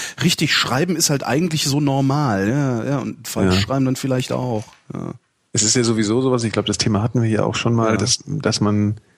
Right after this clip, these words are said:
Speaker 2: dieses bewusst sich merken, wie man was schreibt, dass das, glaub ich, eh eine andere, eine andere Art der Verarbeitung ist, als wenn du das irgend-, du speicherst das, glaub ich, irgendwo anders ab, so als, ich glaub, Legastheniker versuchen sich das so zu merken.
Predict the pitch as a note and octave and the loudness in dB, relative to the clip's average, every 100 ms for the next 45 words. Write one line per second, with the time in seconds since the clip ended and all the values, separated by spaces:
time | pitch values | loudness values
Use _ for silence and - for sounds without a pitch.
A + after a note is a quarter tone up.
0 | _ - - G2+ G2+ - - G2+ B2+ - | _ -6 -2 -2 -2 -2 -2 0 0 0
1 | - A2+ G#2 F#2+ G#2+ B2+ - G#2+ G2 G2 | -2 -2 2 2 2 0 0 0 2 2
2 | F2+ D#2+ - - D2+ B1+ - - - _ | 2 0 0 -2 0 0 -2 -10 -14 _
3 | _ _ - F2+ F#2 - G2 G2+ G#2 A2 | _ _ -2 0 0 2 0 0 0 0
4 | - F#2+ A2+ G#2+ F#2+ F#2+ F#2 F2+ - _ | 2 2 2 2 2 2 2 -2 -10 _
5 | _ _ _ _ - A2 A#2 G#2+ E2 A2 | _ _ _ _ -2 0 2 2 2 0
6 | G#2+ - F#2 A2 G#2+ G2+ F#2 - - G2 | 0 0 2 0 2 0 2 0 0 0
7 | G#2 G2 G2 - G#2 G2+ F#2 G2+ - G#2+ | 0 0 -2 -2 -2 0 -2 -2 0 0
8 | B2 - G3 - G3+ - A#2 A2+ - F#2+ | 0 0 2 0 0 0 0 2 2 2
9 | G2 - F2+ - - D2 - - F#2 G2 | 2 0 -2 0 2 2 0 -4 -2 -2
10 | - F#2 - A2 G#2 G#2+ - A2 A#2 A#2 | 0 0 2 0 0 -2 0 0 0 0
11 | - G#3+ A2 - G#2 F2+ G2 - F2+ D#2 | 0 0 0 0 2 2 2 0 0 -2